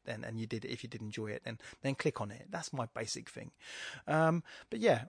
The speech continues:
always, always great to be listened to. Always great when you share it.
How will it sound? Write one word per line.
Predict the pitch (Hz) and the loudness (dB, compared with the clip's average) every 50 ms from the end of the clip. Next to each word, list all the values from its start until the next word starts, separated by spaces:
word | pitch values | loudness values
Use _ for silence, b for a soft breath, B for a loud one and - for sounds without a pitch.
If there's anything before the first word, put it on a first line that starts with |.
| _ - | _ 8
always, | 180 190 180 165 - - - | 10 10 10 10 8 4 -6
always | 185 185 185 185 185 190 180 151 | -4 2 6 10 10 10 10 10
great | - - 160 147 147 | 10 10 10 10 10
to | - - | 8 4
be | 139 | 4
listened | 127 117 - 131 117 | 4 4 4 2 2
to. | - 135 120 127 127 | 4 4 4 6 8
Always | 147 143 143 135 - | 8 10 10 10 8
great | - 139 127 127 | 8 6 6 6
when | 123 120 | 6 4
you | 120 113 | 4 4
share | - - 127 113 110 110 110 | 4 4 4 4 4 4 2
it. | 107 117 | 2 0